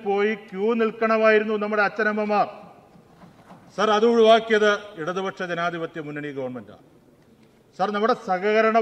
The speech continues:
വകുപ്പാണ് അത് ജനങ്ങളുടെ കൈകളിൽ എത്തിക്കുന്നത്. സാർ, പ്രളയകാലത്ത് നാലായിരത്തോളം വീടുകൾ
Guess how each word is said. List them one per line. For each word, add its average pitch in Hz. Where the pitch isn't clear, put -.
വകുപ്പാണ് 226
അത് 226
ജനങ്ങളുടെ 220
കൈകളിൽ 220
എത്തിക്കുന്നത്. 226
സാർ, 185
പ്രളയകാലത്ത് 202
നാലായിരത്തോളം 196
വീടുകൾ 190